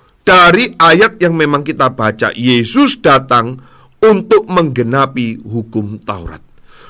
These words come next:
Jikalau Yesus tidak membayar perpuluhan, berarti dia gagal di dalam menjalankan hukum Taurat, di dalam menggenapi hukum Taurat.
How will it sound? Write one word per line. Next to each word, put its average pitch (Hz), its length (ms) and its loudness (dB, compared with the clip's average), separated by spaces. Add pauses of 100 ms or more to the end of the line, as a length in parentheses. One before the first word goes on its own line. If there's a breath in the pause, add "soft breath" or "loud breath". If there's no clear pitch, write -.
(160 soft breath)
Jikalau 269 640 2
Yesus 156 880 0
tidak 190 400 -2
membayar 117 480 -2
perpuluhan, 110 720 -4 (320 soft breath)
berarti 214 720 -2
dia 151 320 0
gagal 123 560 -2 (320 soft breath)
di 120 80 -6
dalam 127 400 2
menjalankan 110 640 -2 (800)
hukum 107 400 -6
Taurat, - 320 -16 (560 soft breath)
di 160 80 4
dalam 156 640 2
menggenapi 135 960 0
hukum 113 400 -10
Taurat. 90 320 -18